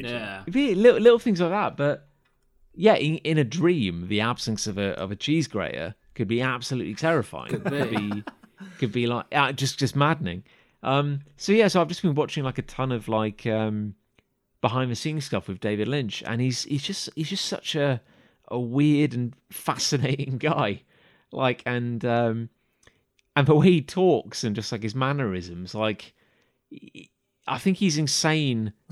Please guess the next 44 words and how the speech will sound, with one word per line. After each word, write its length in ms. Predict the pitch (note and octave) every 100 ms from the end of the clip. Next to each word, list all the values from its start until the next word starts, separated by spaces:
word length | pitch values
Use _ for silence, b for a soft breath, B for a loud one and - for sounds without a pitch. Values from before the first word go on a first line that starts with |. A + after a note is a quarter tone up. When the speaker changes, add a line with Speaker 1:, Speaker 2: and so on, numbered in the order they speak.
| -
Speaker 1:
<laughs> 260 | G4 G4+
Speaker 3:
and 300 | C3 B2+ B2
a 60 | A#2
genius 560 | F#2+ D3 C#3 F#2+ F2+ -
at 100 | -
the 60 |
same 320 | - A2 A2
time. 520 | A2+ B2 D3+ E3+ E3 A#3
Like, 200 | A#2+ -
it's 120 | D3
kind 160 | C#3 C3+
of 60 |
amazing. 500 | C3+ C#3 D3+ F3 F3 - -
Speaker 1:
As 140 | D3
they 80 | E3
so 240 | C#3 E3+ D3+
often 220 | B2+ C#3
are. 260 | A#2+ A#2+ - _
Speaker 2:
See, 200 | - B2+
I 80 | E3+
Speaker 3:
Like, 140 | C3+
everything 400 | D3+ D#3 C#3+ E3+
he, 140 | D#3+ - - - _ _ -
yeah. 180 | C#3+ -
Speaker 2:
I 120 | E3+
don't 220 | E3+ D#3+
do 160 | C#3 C#3
well 260 | C#3+ C#3 B2+
with 380 | A#2+ A#2 - -
this 180 | A#2+
kind 280 | - A#2+ G#2+
of 80 | G2
thing. 360 | - G#2 D#2 - -
This 180 | - -
kind, 260 | - B2+ A2+
I'm 100 | D3
sure 160 | G3
David 240 | F3+ F3 D3+
Lynch 160 | E3 B2
is 60 |
a 60 | C3
perfectly 580 | F3 E3 E3 B2+ C#3 C3+
lovely 440 | C3 C#3 B2+ B2+
gentleman, 640 | A#2+ G#2 F#2 F2 D#2 -